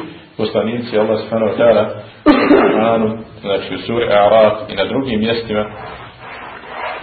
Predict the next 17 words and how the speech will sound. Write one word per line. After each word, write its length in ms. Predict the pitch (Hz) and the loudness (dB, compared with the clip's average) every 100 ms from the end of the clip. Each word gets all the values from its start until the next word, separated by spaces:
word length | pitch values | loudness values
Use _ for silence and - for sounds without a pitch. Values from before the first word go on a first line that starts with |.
| - | -4
spominje 440 | 131 131 123 110 104 | 4 6 6 2 0
šta 420 | - 156 147 - | 2 4 4 2
od 140 | 117 - 220 | 0 -2 -2
svih 180 | 160 - | -2 0
poslanika, 540 | 107 101 92 92 - | -2 -2 -6 -8 -8
šta 240 | - 220 139 | 2 4 4
bi 200 | 120 170 | 2 0
prvo 380 | 147 107 - - - - - _ _ _ _ _ - - - | 2 0 -2 -8 -18 -20 -20 _ _ _ _ _ -20 -18 -2
spomenuo 460 | 113 120 139 120 | 0 4 4 4
za 160 | 104 110 | 4 2
njih, 240 | 107 98 - - - - | 2 -2 -10 -16 -20 -2
kad 180 | 117 - | 0 4
govori, 340 | 135 107 - | 4 4 2
kad 120 | - | 2
nabraje. 500 | 127 123 101 87 85 - - - - - - - _ _ _ | 4 6 4 2 -2 -10 -18 -20 -20 -20 -20 -20 _ _ _
Jel 100 | 110 | -2
tako? 300 | 123 110 - | 2 2 0